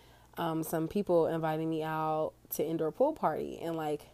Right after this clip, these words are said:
after that, we did something that night too. And then, like, it was a kickback at my house. And, like, it was constantly something. Like, it,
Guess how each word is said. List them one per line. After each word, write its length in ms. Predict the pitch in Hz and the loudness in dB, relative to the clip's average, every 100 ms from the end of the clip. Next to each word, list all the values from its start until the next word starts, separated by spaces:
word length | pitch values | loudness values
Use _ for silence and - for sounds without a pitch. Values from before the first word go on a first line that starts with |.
| - 147 | -10 -6
after 220 | 160 175 | -2 4
that, 180 | 202 214 | 6 6
we 100 | 196 | 4
did 160 | 170 | 0
something 340 | - 165 175 180 | 0 -2 0 2
that 160 | 170 | 2
night 280 | 170 170 165 | 0 -2 -2
too. 400 | - 254 214 165 | 2 6 6 6
And 100 | 160 | 0
then, 180 | 165 165 | -2 -2
like, 180 | 165 165 | -4 -4
it 20 | |
was 100 | 160 | -6
a 40 | 165 | -2
kickback 400 | - - 175 175 | 0 2 0 0
at 120 | 180 | -4
my 200 | 202 214 | -2 0
house. 280 | 214 208 190 | 0 0 -2
And, 160 | 170 | -4
like, 240 | 165 160 - - - - - - - - - | -2 -6 -8 -20 -20 -20 -20 -20 -20 -2 10
it 80 | 226 | 10
was 160 | 247 | 10
constantly 400 | - 226 208 208 | 6 6 6 4
something. 180 | 185 170 | 2 0
Like, 160 | 160 - | -2 0
it, 280 | 185 175 | 4 4